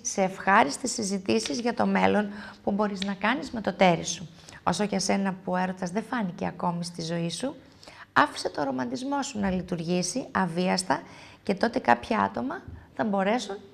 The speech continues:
να σε πλησιάσουν. Στα επαγγελματικά χρειάζεται περισσότερη συγκέντρωση και προσοχή. Μην κάνεις νέα ξεκινήματα,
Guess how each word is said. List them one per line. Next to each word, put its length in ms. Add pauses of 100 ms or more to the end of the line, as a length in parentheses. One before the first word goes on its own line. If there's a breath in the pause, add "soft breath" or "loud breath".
να 100
σε 120
πλησιάσουν. 720 (1080 loud breath)
Στα 180
επαγγελματικά 840
χρειάζεται 440
περισσότερη 640
συγκέντρωση 640
και 120
προσοχή. 600
Μην 240
κάνεις 360
νέα 220
ξεκινήματα, 800